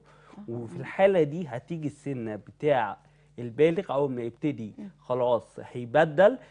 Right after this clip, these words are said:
Speaker 2: الأسنان بتتعوج. ما
Speaker 1: آه،
Speaker 2: خلاص، ما
Speaker 1: لأنها
Speaker 2: خلع
Speaker 1: مخلوعة
Speaker 2: سن
Speaker 1: من
Speaker 2: الحائط.
Speaker 1: بدري. آه.
Speaker 2: آه،
Speaker 1: مم.
Speaker 2: فيتجه معانا اتجاه تاني.
Speaker 1: مم.
Speaker 2: فاحنا محتاجين ان احنا نحافظ على الحاجة، فنبتدي ان احنا زي ما قلنا الوقاية دايمًا خير من
Speaker 1: من
Speaker 2: ايه؟
Speaker 1: العلاج.
Speaker 2: العلاج.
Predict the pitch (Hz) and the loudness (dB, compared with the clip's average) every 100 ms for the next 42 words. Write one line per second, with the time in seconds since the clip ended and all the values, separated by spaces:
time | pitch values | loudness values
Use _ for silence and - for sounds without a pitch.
0 | _ - 131 - - - 151 180 147 - | _ -6 -6 -6 -10 -6 -4 -2 -4 -6
1 | 160 - 170 160 104 101 - _ _ _ | -8 0 0 0 -2 -12 -20 _ _ _
2 | - 113 - 135 147 196 190 113 170 170 | -10 -8 -4 0 0 0 -2 2 4 4
3 | - - 151 71 - 202 147 - 156 156 | 4 2 0 -2 -2 2 2 2 -4 -8
4 | 185 190 165 131 147 131 - 175 170 - | -10 -8 -4 2 4 4 -2 -14 -12 -4
5 | 131 123 - 190 185 131 147 151 113 - | -4 -4 -6 -6 -6 -8 -6 -8 -8 -10
6 | 131 135 - 131 107 98 98 - - _ | -10 -10 -10 -10 -8 -10 -12 -14 -16 _
7 | _ 175 - 135 127 - - 120 147 131 | _ -8 -6 -6 -8 -10 -12 -8 -6 -6
8 | - 123 131 - 110 104 117 - 151 147 | -8 -12 -12 -14 -18 -14 -16 -8 -6 -6
9 | 113 101 - 147 156 180 143 143 - - | -8 -12 -8 -8 -8 -8 -8 -8 -10 -10
10 | 196 139 - 131 143 - 117 131 151 131 | -10 -10 -10 -10 -10 -12 -10 -6 -6 -4
11 | 147 143 139 - - - - 127 113 - | -2 -2 -4 -8 -20 -20 -10 -8 -8 -4
12 | 147 147 131 123 135 135 127 - 143 135 | 2 2 2 -6 -6 -6 -10 -6 -6 -4
13 | 127 127 117 120 131 139 - 113 123 104 | -6 -10 -10 -10 -10 -10 -12 -10 -10 -10
14 | 107 104 | -14 -14